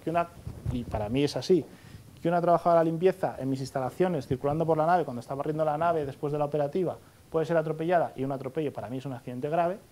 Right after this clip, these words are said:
lógicamente se lo voy a dar por escrito. A lo mejor no se lo doy por escrito, como decía, al de la máquina de café, que va por oficinas, accede a nuestro comedor, saca su esto, la carga, coge la moneda, lo rellena y se va.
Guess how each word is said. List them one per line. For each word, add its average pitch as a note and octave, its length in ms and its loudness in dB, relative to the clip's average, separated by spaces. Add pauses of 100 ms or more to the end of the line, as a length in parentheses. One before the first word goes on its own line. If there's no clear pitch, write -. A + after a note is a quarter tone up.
(280)
lógicamente C3 480 -8
se C#3 120 -6
lo B2 60 -4
voy C3+ 100 -4
a D3+ 40 2
dar C#3+ 100 -2
por G#2+ 100 -16
escrito. - 380 -12 (1600)
A B2+ 100 -6
lo B2+ 60 -4
mejor B2+ 240 -2
no D#3 80 -2
se D#3+ 80 -8
lo D#3+ 80 2
doy D#3+ 80 4
por D#3 160 0
escrito, F3 500 0 (140)
como B2 160 -8
decía, D#3 380 -4 (180)
al B2 160 -8
de A#2+ 60 -4
la B2 80 -2
máquina C#3+ 340 -6
de A2+ 60 -8
café, A#2 460 -10
que - 80 -8
va B2 140 0
por C#3+ 120 0
oficinas, F#3+ 580 -2
accede D3 400 -2
a D3 160 -2
nuestro D3+ 240 -6
comedor, F#3+ 480 2 (580)
saca C#3+ 480 -2
su C#3+ 440 -2
esto, G#3+ 400 -2
la D3+ 140 -2
carga, G3+ 400 0
coge E3+ 220 -6
la D3 100 0
moneda, G#3 520 0
lo D3+ 160 -2
rellena G3+ 380 0
y G3+ 40 -6
se - 120 -8
va. A#2+ 160 -6